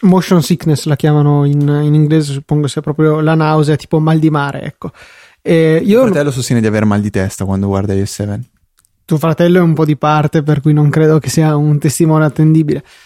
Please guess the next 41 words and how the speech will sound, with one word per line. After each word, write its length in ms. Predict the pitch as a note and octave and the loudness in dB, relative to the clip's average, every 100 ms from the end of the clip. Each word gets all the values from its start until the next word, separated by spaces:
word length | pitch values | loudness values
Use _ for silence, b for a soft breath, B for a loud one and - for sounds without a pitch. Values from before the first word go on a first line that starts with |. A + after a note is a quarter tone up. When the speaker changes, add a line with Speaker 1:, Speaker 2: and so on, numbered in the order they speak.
| b | b
Speaker 1:
Ad 160 | - E3+ | -2 2
ogni 140 | G3+ | 4
modo, 240 | G#3 A#3 A3+ | 4 2 0
sì, 140 | - | 0
io 140 | F3 G3+ | 2 0
speravo 380 | - E3 E3 D#3+ | 0 0 2 2
invece 420 | D#3+ D#3+ F#3 F3 F3+ | 2 2 0 -2 0
in 120 | D#3+ | 2
una 180 | D#3+ D3+ | 2 0
cosa 380 | D#3 D3 D#3 E3 | -2 0 -2 0
importante 640 | D3 D#3+ D3 D#3 D#3+ D#3+ | -2 -2 -2 0 2 0
per 200 | - D#3+ | -2 -2
me 200 | D#3+ D3+ | 0 -2
in 100 | D#3 | -2
I 140 | D#3 D#3 | -2 0
O 100 | D3+ | -2
S 120 | - | -2
sette 340 | D#3+ - D#3 C#3+ | -4 0 -4 0
punto 280 | D3 D#3 | 0 0
zero 200 | D3+ E3 | 2 0
punto 240 | D#3 D#3+ E3+ | 0 0 2
tre, 200 | D#3+ D3+ | 0 0
e 100 | D#3 | -2
cioè 260 | - D#3+ - B B B | 0 0 -2 B B B
il 120 | D#3 | -6
fatto 280 | D3+ E3+ E3+ | -2 -2 0
che 200 | - E3 - | -2 -4 -2
se 180 | - | -2
c'è 120 | F3 F#3 | 0 2
un'animazione 640 | F3+ F3 E3 - F3 E3 | 2 2 0 0 0 0
in 80 | D3+ | 0
corso, 420 | D#3 D3+ - D#3 | 0 -2 -2 -4
tipo 300 | - D3 C#3 | -4 -4 -2
quella 240 | D#3 D3 | -2 -2
di 120 | D3 | -2
sblocco, 500 | C3+ D3 D3 D3+ D#3+ | -2 -2 -4 -2 0
in 80 | D3+ | 0
cui 140 | - D3+ | -2 -6
tutte 280 | D3+ E3 | -4 -2
le 100 | D#3 | 0
icone 440 | D#3 - E3+ F3 | 0 0 0 0